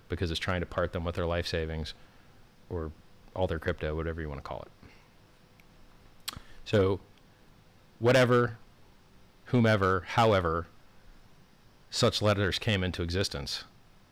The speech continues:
Wow. So these letters advertise the world's best performing asset, up two hundred eleven thousand percent with one hundred percent uptime and no failures whatsoever in a year and a half.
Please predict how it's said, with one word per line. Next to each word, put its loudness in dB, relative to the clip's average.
Wow. 0
So 0
these -2
letters 2
advertise 0
the -6
world's -2
best -2
performing -2
asset, -4
up -2
two -2
hundred -4
eleven -6
thousand -4
percent -6
with -8
one -4
hundred -4
percent -6
uptime -4
and -2
no 0
failures -2
whatsoever -2
in -2
a -2
year -2
and -2
a -4
half. -8